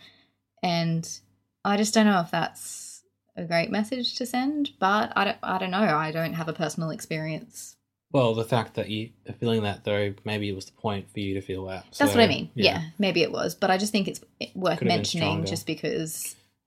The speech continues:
Speaker 1: if it
Speaker 2: Yeah.
Speaker 1: was done on purpose, it wasn't clear enough for me.
Speaker 2: And just like our friend Benjamin Law said on Twitter, there was a weird stuff going on, the fact that the two guys are never seen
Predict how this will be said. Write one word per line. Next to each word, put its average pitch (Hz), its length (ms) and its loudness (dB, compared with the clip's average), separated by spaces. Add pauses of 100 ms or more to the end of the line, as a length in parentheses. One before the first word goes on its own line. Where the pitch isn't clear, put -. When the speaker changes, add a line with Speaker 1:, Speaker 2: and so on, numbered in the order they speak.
Speaker 1:
if 202 160 0
it 160 60 4
Speaker 2:
Yeah. 139 60 4
Speaker 1:
was 190 180 6
done 190 160 2
on 170 140 0
purpose, 165 640 -2
it 156 100 -4
wasn't 165 280 -4
clear - 280 -4
enough - 300 -8
for - 80 -10
me. - 280 -8 (240)
Speaker 2:
And 120 120 -4
just 123 240 2
like 110 320 -2 (840)
our 110 100 -2
friend 113 420 0
Benjamin 107 340 -2
Law 110 200 2
said 117 200 -2
on 98 160 0
Twitter, 107 380 2 (460)
there 113 60 -4
was 113 100 -2
a 117 40 2
weird 113 260 2
stuff 104 260 0
going 107 280 -2
on, 98 240 -2 (320)
the - 60 -18
fact 101 320 -4
that 98 240 -4
the 104 80 -8
two 104 200 -4
guys 101 480 0
are 104 60 -6
never 101 200 -4
seen 101 440 -4